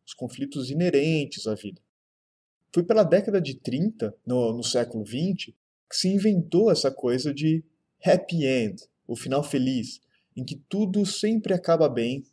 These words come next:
pro personagem com o qual o espectador deve se espelhar, se relacionar. Eu cresci vendo desenhos e ouvindo contos em que termina sempre com "e viveram felizes para sempre".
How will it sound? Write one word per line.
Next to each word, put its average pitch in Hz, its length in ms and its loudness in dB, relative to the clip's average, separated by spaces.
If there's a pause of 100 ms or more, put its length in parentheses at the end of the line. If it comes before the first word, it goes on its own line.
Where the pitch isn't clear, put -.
pro 139 140 -4
personagem 131 640 2
com 170 140 -4
o 160 40 -6
qual 143 300 4
o 175 40 2
espectador 185 600 0
deve 180 320 4
se 202 140 -6
espelhar, 208 460 0 (220)
se - 140 -4
relacionar. 151 640 0 (720)
Eu 160 80 0
cresci 175 400 0
vendo 156 300 2
desenhos 135 680 0
e 131 60 2
ouvindo 139 340 -2
contos 147 440 -2
em 139 80 -8
que 156 120 -10
termina 151 560 0
sempre 208 420 0
com 190 280 -2 (260)
"e 247 100 0
viveram 175 580 2
felizes 160 800 0
para 135 260 4
sempre". 101 420 -8